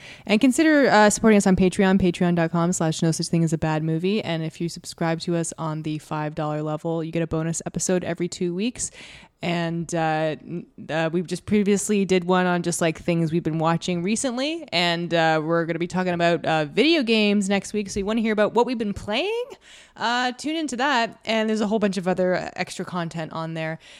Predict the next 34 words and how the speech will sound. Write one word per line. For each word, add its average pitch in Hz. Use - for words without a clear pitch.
including, 185
uh, 165
Q 254
and 254
A's 247
and, 170
uh, 151
commentary 247
tracks 254
and 147
all 170
kinds 196
of 190
stuff. -
So 165
check 233
that 233
out. 262
And 196
if 185
you 180
wanna 185
find 175
me, 202
I'm 180
on 170
Twitter, 185
Instagram, 175
and 170
Blue 170
Sky 170
at 170
April 180
Edmansky. 156